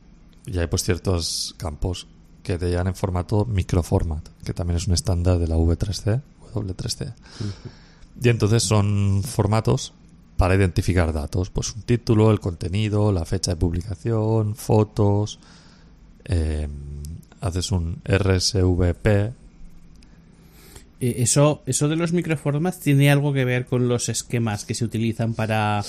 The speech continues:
Speaker 2: para temas de seo, en plan de, esto es una receta de cocina, esto es un ingrediente, esto es un
Speaker 1: Pues juraría que sí,
Speaker 2: ¿Sabes?
Speaker 1: que no. Son cosas que nacen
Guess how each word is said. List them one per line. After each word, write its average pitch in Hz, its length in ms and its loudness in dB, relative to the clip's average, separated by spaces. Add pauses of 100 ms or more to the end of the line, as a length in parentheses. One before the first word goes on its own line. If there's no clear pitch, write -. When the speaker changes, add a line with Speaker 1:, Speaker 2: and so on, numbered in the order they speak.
(500)
Speaker 2:
para 110 220 2
temas 101 280 -2
de 101 120 -4
seo, 107 320 -4
en 101 160 -2
plan 104 340 -2
de, 101 300 -2
esto - 260 -4
es 208 140 -4
una 196 100 2
receta 175 320 -4
de 170 100 -6
cocina, 117 600 -2
esto 165 320 -4
es 175 180 -6
un 160 100 -2
ingrediente, 147 680 -4 (100)
esto 156 320 -6
es 156 160 -6
un 135 300 -4 (160)
Speaker 1:
Pues - 140 6
juraría 117 340 6
que 131 100 2
sí, 139 220 2
Speaker 2:
¿Sabes? 113 160 0
Speaker 1:
que 98 80 2
no. 92 220 4
Son 123 320 0
cosas 127 380 0
que 110 140 0
nacen 110 640 2